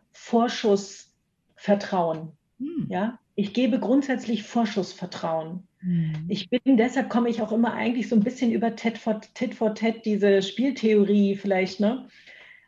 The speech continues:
Speaker 1: Also schenke immer Vertrauen deinem Gegenüber, spiele quasi immer Vertrauen,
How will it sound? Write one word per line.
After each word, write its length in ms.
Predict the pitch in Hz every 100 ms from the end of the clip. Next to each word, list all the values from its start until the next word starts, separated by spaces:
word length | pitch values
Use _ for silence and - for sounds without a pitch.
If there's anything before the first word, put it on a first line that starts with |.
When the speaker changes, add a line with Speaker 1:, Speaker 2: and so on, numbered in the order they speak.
| _
Speaker 1:
Also 260 | 214 208 240
schenke 380 | - 233 254
immer 380 | 254 233 277 302
Vertrauen 540 | 294 233 - 202 247 254
deinem 300 | 233 247 233
Gegenüber, 560 | 247 240 233 233 285
spiele 480 | 277 - 220 226 247
quasi 520 | - 220 202 202 - -
immer 380 | 277 285 247
Vertrauen, 840 | 208 220 214 - 185 190 233 311